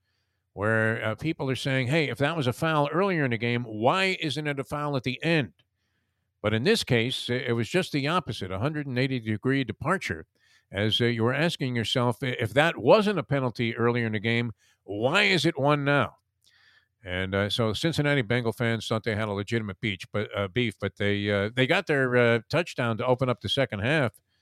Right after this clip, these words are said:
a-, and kinda turn the dynamic of the game around a little bit, where it looked like, uh, they were in a perfect position to win it and, uh, even come back late and tie it up and send it into overtime. Uh, they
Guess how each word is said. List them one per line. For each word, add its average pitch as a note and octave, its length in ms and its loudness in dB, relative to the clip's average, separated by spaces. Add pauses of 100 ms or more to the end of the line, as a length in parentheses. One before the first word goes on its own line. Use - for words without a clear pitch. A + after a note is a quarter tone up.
(260)
a-, G2 180 -8
and G2 100 -8
kinda A#2+ 240 0
turn C3 260 0
the B2 80 0
dynamic A2 540 -2
of G#2+ 80 0
the G2+ 60 -4
game B2+ 220 -2
around G2+ 240 0
a F#2 60 -2
little F#2 180 -2
bit, A2+ 180 -2
where G2+ 260 0
it G2+ 60 -4
looked B2 180 0
like, G#2+ 260 -4
uh, G2+ 120 0
they G#2+ 120 0
were G#2+ 140 -2
in G2+ 80 -2
a F#2 80 -2
perfect A#2 400 -2
position G#2+ 400 -4
to F2 80 -6
win C#3 180 0
it A2+ 180 0
and, G2 300 -4
uh, G2 160 -2
even A#2 240 -4
come G#2 200 -6
back G2+ 260 -4
late A2+ 240 -2 (420)
and F#2 140 -4
tie A#2 220 4
it C3+ 100 2
up G#2+ 160 -2
and F#2+ 100 -6
send A2 240 -2
it G#2 100 -2
into G2 180 -2
overtime. G2 680 2
Uh, G2 100 0
they F#2 320 -2